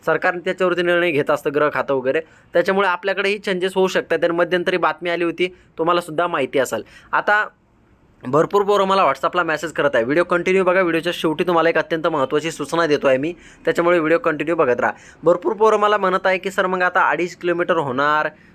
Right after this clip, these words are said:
अ, की सोळाशे मीटरचा टायमिंग वाढणार की,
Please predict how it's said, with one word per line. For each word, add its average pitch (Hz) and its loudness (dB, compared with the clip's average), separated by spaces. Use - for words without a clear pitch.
अ, 135 2
की 151 -6
सोळाशे 156 0
मीटरचा 151 -4
टायमिंग 143 -4
वाढणार 139 0
की, 147 -4